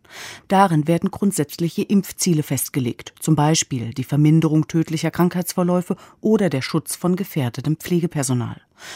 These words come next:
Außerdem soll die Feststellung der epidemischen Lage von nationaler Tragweite auch über den einunddreißigsten März hinaus festgestellt werden und dann im Dreimonatsrhythmus verlängert werden können.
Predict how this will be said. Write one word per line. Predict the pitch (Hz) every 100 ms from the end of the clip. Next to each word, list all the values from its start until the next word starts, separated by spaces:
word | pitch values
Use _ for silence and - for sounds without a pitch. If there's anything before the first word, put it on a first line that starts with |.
| - - -
Außerdem | 226 233 185 185
soll | 196
die | 185
Feststellung | - 156 - - 135 131
der | 139 -
epidemischen | - 143 151 156 170
Lage | 156 156 160
von | 160 175
nationaler | 175 - 196 180 180
Tragweite | - 180 - 190 180 190 - - -
auch | - -
über | 254 185
den | 143 139
einunddreißigsten | 143 143 147 151 147 160 - 165
März | 160 -
hinaus | 170 175 - _
festgestellt | - 214 - 175 - 165 147
werden | 170 170 180 - - -
und | 214 220
dann | 220
im | 233
Dreimonatsrhythmus | - 220 160 151 147 - 151 - 156 -
verlängert | 196 190 190 180
werden | 156 139 131
können. | - 110